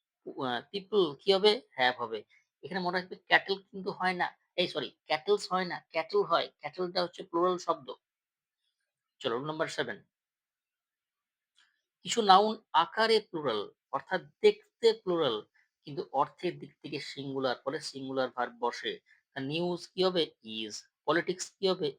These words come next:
is, ম্যাথমেটিক্স কি হবে? is, ফিজিক্স কি হবে? is।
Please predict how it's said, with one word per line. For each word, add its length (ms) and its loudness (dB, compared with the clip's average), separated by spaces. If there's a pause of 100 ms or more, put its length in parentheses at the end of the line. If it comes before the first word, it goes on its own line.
is, 280 -8 (500)
ম্যাথমেটিক্স 520 0
কি 200 -2
হবে? 360 0
is, 300 -12 (280)
ফিজিক্স 440 -6
কি 180 -2
হবে? 280 0 (140)
is। 260 -12